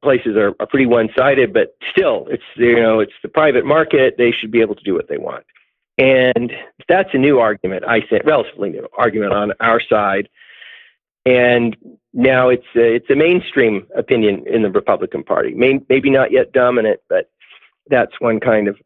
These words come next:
of argument. And in general, oh, you know, free trade, all of the components of the Trump revolution, you know, call it populist, whatever, in the, uh, Republican Party, you wouldn't have found that stuff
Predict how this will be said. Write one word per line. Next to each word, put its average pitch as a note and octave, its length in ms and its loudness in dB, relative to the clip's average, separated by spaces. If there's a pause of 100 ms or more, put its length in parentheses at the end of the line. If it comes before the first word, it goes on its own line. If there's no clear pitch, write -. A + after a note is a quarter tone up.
(140)
of A2 120 0
argument. A2 500 0 (480)
And F3+ 180 2
in F3+ 140 2
general, F#3 540 2
oh, E3 240 0
you D3+ 100 0
know, A#2+ 400 2 (120)
free A2+ 160 -8
trade, F#3 800 0 (120)
all A#3+ 180 2
of G3+ 120 -4
the B2+ 480 0
components E3 720 -2
of A2+ 280 -4
the A2 220 2 (340)
Trump C3+ 260 0 (680)
revolution, C#3+ 800 0
you B2 100 -4
know, A2+ 160 0
call A2 280 -2
it - 80 -12
populist, C3 640 -2
whatever, B2 500 2 (480)
in B2 240 0
the, A#2+ 280 4
uh, A#2 180 2
Republican C3 560 -2
Party, C3 500 0 (280)
you D#3+ 80 -2
wouldn't G3 180 2
have - 80 -4
found D#3+ 240 2
that C#3+ 160 -2
stuff B2+ 220 -4